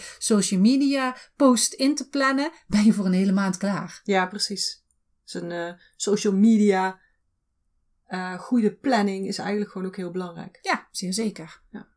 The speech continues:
Speaker 1: Ja. Ja.
Speaker 2: Hm. Een andere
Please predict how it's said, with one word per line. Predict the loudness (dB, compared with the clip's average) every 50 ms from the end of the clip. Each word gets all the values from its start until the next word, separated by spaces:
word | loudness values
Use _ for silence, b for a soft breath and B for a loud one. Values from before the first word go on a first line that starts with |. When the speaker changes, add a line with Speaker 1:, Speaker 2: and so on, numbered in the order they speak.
| _
Speaker 1:
Ja. | _ -10 -10 -10 -12 _ _ _ _ _ _ _ _ _ _ _
Ja. | -14 -14 -14 -18 -20 -20 -20 -20 -16 -8
Speaker 2:
Hm. | -6 -6 -6 -6 -12 -18 -20 -20 -20 -20 B B B B B B B B B B B
Een | -4 -2 0
andere | 0 0 0 0 0 0 0 2 4 6 6 4 4 0 -2